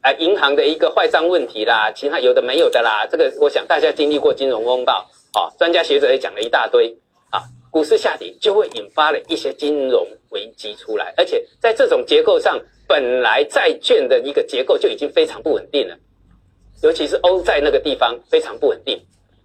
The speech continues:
好，那再加上美国股市一旦下跌，我讲的颈线特别注意哦，我讲的这个包括道琼的两万四，还有什么纳斯达的这个七千点，这个地方破掉之后呢，那也会慢-，也会这个拖-，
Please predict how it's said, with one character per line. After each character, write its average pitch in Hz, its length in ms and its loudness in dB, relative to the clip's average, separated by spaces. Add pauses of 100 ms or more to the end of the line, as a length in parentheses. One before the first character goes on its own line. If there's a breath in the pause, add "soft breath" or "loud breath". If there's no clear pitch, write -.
好， 101 220 -2 (140)
那 214 100 2
再 220 140 2
加 208 160 0
上 214 240 0
美 160 180 2
国 160 180 2
股 - 140 0
市 180 140 0 (100)
一 170 60 0
旦 180 200 0
下 143 320 -2
跌， - 100 -2
我 147 100 4
讲 233 180 0
的 156 80 2
颈 139 160 -4
线 190 180 0
特 196 120 2
别 156 160 2
注 185 240 0
意 175 100 2
哦， 151 80 2
我 151 160 4
讲 135 140 0
的 170 120 4
这 175 120 -6
个 165 180 2
包 175 180 2
括 170 240 0 (280 loud breath)
道 208 160 2
琼 139 180 -2
的 147 140 4
两 139 160 2
万 175 180 2
四， 156 340 -4 (120)
还 180 140 2
有 175 100 4
什 135 120 2
么 120 200 -2
纳 185 180 2
斯 - 100 -12
达 170 160 2
的 147 140 2
这 170 80 0
个 165 100 4
七 165 200 -4
千 170 180 2
点， - 180 2 (300)
这 - 80 2
个 262 100 4
地 269 140 0
方 247 200 2
破 269 220 4
掉 233 200 4
之 226 180 2
后 233 180 2
呢， 185 200 -2 (180 soft breath)
那 233 280 2
也 165 300 4
会 147 400 0 (300)
慢-， 208 320 0
也 156 220 2
会 - 220 2
这 220 120 0
个 147 280 2
拖-， - 300 0